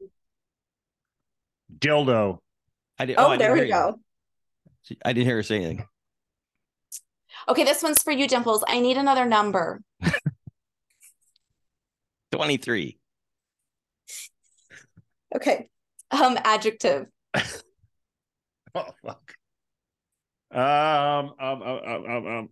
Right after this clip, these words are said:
Speaker 1: um, um, um, come up with an adjective. Um,
Speaker 3: Funny.
Speaker 1: <laughs> funny.
Speaker 2: Uh, <laughs>
Speaker 1: Uh, funny.
Speaker 3: Okay, a verb.
Speaker 1: A, a verb. Um,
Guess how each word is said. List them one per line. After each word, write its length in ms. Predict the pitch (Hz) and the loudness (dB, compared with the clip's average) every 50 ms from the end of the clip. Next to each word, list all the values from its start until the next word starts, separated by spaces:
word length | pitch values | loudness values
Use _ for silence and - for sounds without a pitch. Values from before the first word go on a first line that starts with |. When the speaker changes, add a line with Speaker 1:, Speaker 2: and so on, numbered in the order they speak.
| - | -10
Speaker 1:
um, 200 | - 117 113 110 - _ - | -10 -10 -10 -10 -14 _ -10
um, 240 | 90 92 98 92 - _ | -8 -8 -8 -10 -10 _
um, 380 | - 101 117 113 110 98 98 _ _ _ _ _ _ _ _ _ _ _ _ _ _ _ _ _ _ _ _ - - - - - - 131 - | -6 -6 -4 -6 -8 -10 -12 _ _ _ _ _ _ _ _ _ _ _ _ _ _ _ _ _ _ _ _ -20 -20 -20 -20 -20 -20 -12 -6
come 160 | - 160 185 | -2 2 2
up 140 | 202 202 202 | 4 2 2
with 100 | 220 175 | 0 0
an 80 | 170 | 0
adjective. 580 | 175 180 185 185 151 156 123 - 131 117 104 - - - - _ _ _ _ _ _ _ _ _ _ _ _ _ _ _ _ _ _ _ _ _ _ _ _ _ _ - _ - | 2 2 2 2 0 -2 -4 -2 0 0 -2 -4 -8 -20 -20 _ _ _ _ _ _ _ _ _ _ _ _ _ _ _ _ _ _ _ _ _ _ _ _ _ _ -20 _ -4
Um, 340 | 113 113 117 127 123 120 120 | -2 0 2 2 4 4 2
Speaker 3:
Funny. 340 | 262 240 - - - - - - - _ _ _ _ - - | 2 0 -2 -4 -10 -10 -14 -20 -20 _ _ _ _ -20 -20
Speaker 1:
<laughs> 400 | - - - _ _ - 185 160 | -20 -20 -20 _ _ -16 -16 -6
funny. 540 | - - 240 262 233 180 - - - - _ _ - 180 - _ _ _ _ - - - _ - - - - - - _ _ _ _ _ _ _ _ _ _ - _ _ _ _ - - - _ - - - _ _ _ - | -2 0 0 2 0 0 -4 -6 -10 -14 _ _ -12 -12 -12 _ _ _ _ -16 -16 -12 _ -10 -10 -10 -12 -20 -20 _ _ _ _ _ _ _ _ _ _ -20 _ _ _ _ -20 -20 -20 _ -20 -20 -20 _ _ _ -6
Speaker 2:
Uh, 340 | - 151 143 139 143 156 - - - _ - | -2 0 2 2 2 0 -4 -8 -12 _ -8
<laughs> 160 | 139 107 107 - _ - | -8 -8 -8 -8 _ -10
Speaker 1:
Uh, 680 | 117 90 90 90 82 80 78 - 110 107 107 95 82 85 - - | -10 -8 -8 -10 -10 -10 -10 -10 -10 -10 -8 -10 -10 -8 -2 0
funny. 280 | 180 190 196 185 143 - | 2 2 2 0 0 0
Speaker 3:
Okay, 240 | 262 269 285 233 180 - - | 0 0 2 0 0 0 0
a 180 | 233 240 208 | 0 0 0
verb. 500 | 202 240 240 226 202 170 160 143 - - - _ _ _ _ _ _ _ _ _ _ _ _ _ _ _ _ _ _ _ _ _ _ _ _ _ _ _ _ _ _ _ _ _ _ _ _ _ _ _ - - | 2 2 4 4 4 4 2 -2 -4 -8 -18 _ _ _ _ _ _ _ _ _ _ _ _ _ _ _ _ _ _ _ _ _ _ _ _ _ _ _ _ _ _ _ _ _ _ _ _ _ _ _ -14 -10
Speaker 1:
A, 60 | 131 | -8
a 260 | 110 123 - 117 120 110 | -6 -4 -2 -2 -4 -4
verb. 920 | 101 92 82 135 139 143 139 139 135 127 120 117 113 107 104 95 95 - | -6 -4 0 2 2 4 4 4 4 2 2 2 2 0 -2 -2 -4 -6
Um, 600 | - 117 113 110 107 104 101 101 101 101 98 98 | -4 -2 -2 -2 -2 -2 -4 -4 -6 -8 -10 -12